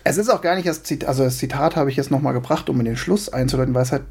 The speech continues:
genau den Schluss zeigt und danach kommen ja noch, keine Ahnung, drei, vier Minuten Film, in denen dann kein Wort mehr gesprochen wird. Sie fahren an den Hafen,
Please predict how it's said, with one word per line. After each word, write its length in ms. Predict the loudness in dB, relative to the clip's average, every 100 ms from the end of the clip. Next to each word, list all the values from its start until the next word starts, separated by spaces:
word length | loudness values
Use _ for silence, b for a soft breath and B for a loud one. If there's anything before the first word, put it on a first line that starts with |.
| -8
genau 300 | -2 2 2
den 180 | 2 -2
Schluss 340 | -2 -2 -2 0
zeigt 260 | 0 2
und 80 | 2
danach 400 | 2 2 0 -4
kommen 240 | -2 0 2
ja 100 | 0
noch, 260 | -2 -6 -18 -20 -10
keine 220 | -2 0
Ahnung, 200 | 2 2
drei, 200 | 0 -2
vier 180 | 0 0
Minuten 440 | 2 0 0 -2 -2
Film, 260 | 0 2
in 80 | 2
denen 180 | 2 0
dann 140 | 0
kein 300 | -2 0 2
Wort 200 | 0 0
mehr 100 | 0
gesprochen 520 | -2 -4 0 2 2
wird. 120 | 0 -2
Sie 120 | -2
fahren 280 | 0 0 0
an 120 | 0
den 200 | -2 0
Hafen, 540 | 0 0 0 0 0